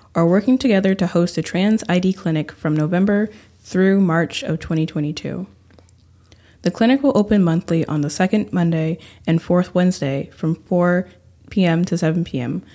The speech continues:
and will offer free legal services for those who identify as part of the trans community.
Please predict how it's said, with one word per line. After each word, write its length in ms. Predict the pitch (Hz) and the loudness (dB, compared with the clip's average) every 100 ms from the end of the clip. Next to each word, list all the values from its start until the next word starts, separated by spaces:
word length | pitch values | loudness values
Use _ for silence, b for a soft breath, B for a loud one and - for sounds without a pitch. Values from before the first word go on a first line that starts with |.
| B | B
and 140 | - 175 | 0 2
will 80 | 170 | 4
offer 380 | 170 175 185 | 2 2 0
free 340 | 180 - 208 226 | -2 0 0 2
legal 280 | 196 202 196 | 2 2 0
services 540 | - 156 160 156 165 | 0 -2 0 -2 -2
for 140 | - | -2
those 320 | 165 147 151 - | 0 0 -2 -4
who 120 | 165 | -2
identify 460 | 160 156 156 139 | 0 -2 -2 -4
as 140 | 139 - | -4 -8
part 220 | - 156 | -6 -4
of 80 | 151 | -4
the 80 | 143 | -6
trans 320 | 127 131 - | -6 -8 -8
community. 500 | 170 160 147 - | -4 -4 -4 -8